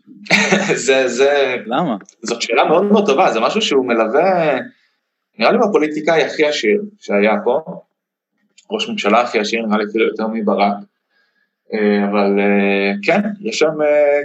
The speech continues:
Speaker 1: קמצנות, אה,
Speaker 2: תשלם על המשפט
Speaker 1: מצד
Speaker 2: שלך,
Speaker 1: אחד
Speaker 2: מה
Speaker 1: ו-
Speaker 2: אתה רוצה? <laughs> למה
Speaker 1: מה?
Speaker 2: אני צריך, למה אני צריך לשלם לו על המשפט? תשלם אותו.
Speaker 1: לגמרי, לגמרי, זה גם יותר, ועל ה-,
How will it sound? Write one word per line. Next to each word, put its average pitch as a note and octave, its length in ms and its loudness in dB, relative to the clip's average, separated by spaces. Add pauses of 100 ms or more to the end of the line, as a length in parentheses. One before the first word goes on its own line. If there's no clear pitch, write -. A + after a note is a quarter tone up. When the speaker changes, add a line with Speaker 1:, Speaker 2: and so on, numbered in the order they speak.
Speaker 1:
קמצנות, C#3+ 720 -2
אה, C#3 600 2
Speaker 2:
תשלם C3+ 440 0
על F#3 80 2
המשפט F#3 280 0
Speaker 1:
מצד F#3+ 180 4
Speaker 2:
שלך, F#3 220 0
Speaker 1:
אחד A2+ 120 2
Speaker 2:
מה A2+ 80 -2
Speaker 1:
ו- D3+ 60 4
Speaker 2:
אתה C#3+ 160 4
רוצה? D#3 320 -2 (520)
<laughs> - 400 -2
למה A2 220 -2
Speaker 1:
מה? A#2+ 160 4
Speaker 2:
אני G#3 100 2
צריך, - 340 -4
למה B2 260 2
אני D3+ 100 2
צריך - 140 -8
לשלם C#3 260 4
לו C#3+ 80 6
על C#3 60 4
המשפט? C3+ 560 0
תשלם G#2 360 -4
אותו. G#2 240 -4 (960)
Speaker 1:
לגמרי, C3 440 2
לגמרי, A2+ 380 0
זה A2+ 100 -2
גם A#2 160 0
יותר, C#3+ 360 2
ועל A2 180 0
ה-, A2+ 460 0